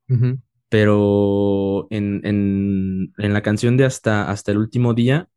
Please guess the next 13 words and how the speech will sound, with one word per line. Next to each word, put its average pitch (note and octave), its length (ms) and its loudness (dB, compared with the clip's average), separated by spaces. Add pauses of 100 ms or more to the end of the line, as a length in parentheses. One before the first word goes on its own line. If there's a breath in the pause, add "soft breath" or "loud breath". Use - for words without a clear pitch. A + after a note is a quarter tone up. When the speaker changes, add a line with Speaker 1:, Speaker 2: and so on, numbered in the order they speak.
(520)
Speaker 2:
tú A#2+ 140 0
estás A#2 300 -4
ahí A2+ 400 0
dirigiendo G#2+ 600 0
una G#2+ 200 2
orquesta A2+ 540 -4 (680)
en A2 120 2
un A2+ 100 4
Speaker 1:
Ujú. - 20 4
Speaker 2:
show A2+ 200 2
grabado G#2+ 360 2
en A2+ 100 0
vivo, B2 360 0